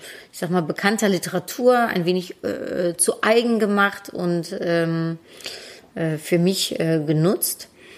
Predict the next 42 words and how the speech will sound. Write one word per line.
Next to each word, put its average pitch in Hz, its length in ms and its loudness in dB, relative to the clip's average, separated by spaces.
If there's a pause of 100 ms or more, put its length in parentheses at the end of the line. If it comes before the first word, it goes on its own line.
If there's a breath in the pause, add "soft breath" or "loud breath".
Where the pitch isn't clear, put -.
(540 loud breath)
Und, 190 320 0
äh, 180 300 0
auch - 160 0
das 226 320 0
könnt 214 260 0
ihr 202 60 2
in 185 120 2
dem 170 160 2
Buch, 151 340 -2
äh, 156 380 -2
sehen. 180 360 2
Ich 202 100 -4
finde 175 180 -6
das - 140 -4
ziemlich 165 340 -2 (120)
cool 262 200 4
mit 254 200 0
diesem, 226 380 0
äh, 208 480 4
digitalen 202 840 -2 (360 loud breath)
Zusatzinhalten, 196 1000 2
dem 185 160 -4
Augmented 190 520 -2
Reality, 185 640 2 (320 loud breath)
weil 175 160 6
dadurch 180 420 4
sprichst - 360 -2
du - 80 -4
einfach 175 320 -2
auch 170 140 -2
eine 190 100 2
digitale 170 640 0
Zielgruppe 190 480 0
an. 208 380 0 (600 loud breath)
Äh, 185 200 4
es 175 180 0
ist - 160 -2
also 170 220 2
nicht 185 260 0
nur 175 420 0
als, 165 440 0
äh, 156 180 -2